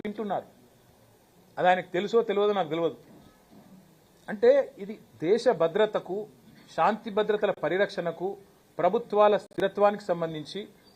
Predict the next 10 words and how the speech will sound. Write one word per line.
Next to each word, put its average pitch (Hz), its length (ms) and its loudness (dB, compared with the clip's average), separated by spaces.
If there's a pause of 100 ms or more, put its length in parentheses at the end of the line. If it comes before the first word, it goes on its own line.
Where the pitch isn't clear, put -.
(100)
పోలీసులు 240 360 -2 (100)
రొటీన్గా 254 500 0 (600)
శాంతి 233 360 2
భద్రతలు 233 440 0
కాపాడాలి 175 500 2 (380)
అనుకున్నప్పుడు 190 500 0 (460)
జరిగే 226 300 2
కార్యక్రమం. 151 380 0 (100)
దానికి 226 240 -2 (100)
మంత్రులకు, 214 500 -2